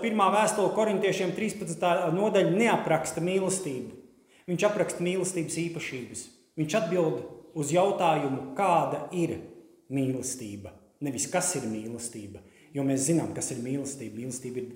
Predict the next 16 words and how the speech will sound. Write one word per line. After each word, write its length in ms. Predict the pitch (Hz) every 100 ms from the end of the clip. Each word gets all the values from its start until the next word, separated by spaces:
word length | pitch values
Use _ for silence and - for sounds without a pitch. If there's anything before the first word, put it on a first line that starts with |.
| 139
ir, 160 | 123 127 123
ir 160 | - 135
Jēzus 360 | 120 131 123 -
Kristus. 400 | 139 151 - - - _ _ _ _ _ _ _ _ _ _ _ _ _ _ -
Kāda 400 | 180 160 - -
ir 160 | 185 190
mīlestība? 640 | 147 151 147 - 131 123
Un 100 | 123
te 140 | 165 151
viņš 220 | 135 -
saka 200 | 160 -
šādus 320 | 156 131 -
vārdus. 440 | 165 135 117 - - -
Mīlestība 680 | 147 175 - - 175 170
ir 100 | 180 - - - - _ _ _ _ _ _ _ _ _
lēnprātīga. 800 | 180 160 - - - 113 104 -